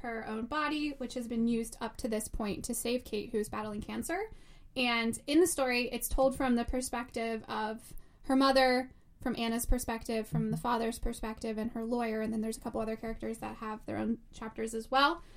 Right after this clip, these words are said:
Um, Anna's father frequently speaks of the stars. He is, uh, someone who studies them, has a telescope.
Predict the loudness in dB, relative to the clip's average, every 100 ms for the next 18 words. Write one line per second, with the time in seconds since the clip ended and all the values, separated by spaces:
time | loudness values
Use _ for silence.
0 | -6 0 2 2 4 6 6 2 0 2
1 | 4 4 2 0 -2 -10 -4 4 6 6
2 | 4 4 4 2 0 0 0 -4 0 0
3 | -2 -2 4 4 8 8 6 4 0 0
4 | -2 -4 0 0 0 -4 -4 -2 0 2
5 | 2 2 2 0 -2 -2 -2 0 2 2
6 | 0 -6 -2 0 0 -2 -2 -2 -4 -2